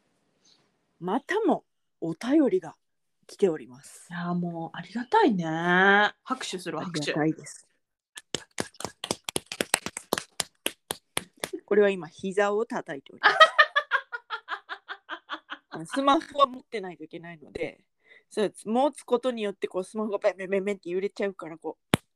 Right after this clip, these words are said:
Speaker 1: 膝を。
Speaker 2: 私、私スマホ持ちながら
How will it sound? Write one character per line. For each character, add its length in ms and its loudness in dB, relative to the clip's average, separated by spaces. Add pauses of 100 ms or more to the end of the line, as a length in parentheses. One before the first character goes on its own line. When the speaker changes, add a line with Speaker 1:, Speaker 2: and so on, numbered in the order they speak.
(840)
Speaker 1:
膝 360 -2
を。 20 -6
Speaker 2:
私、 160 -4 (560)
私 320 -2 (200)
ス 140 -4
マ 100 -4
ホ 60 -4 (260)
持 60 -16
ち 100 -20
な 160 -4
が 100 -4
ら 160 -6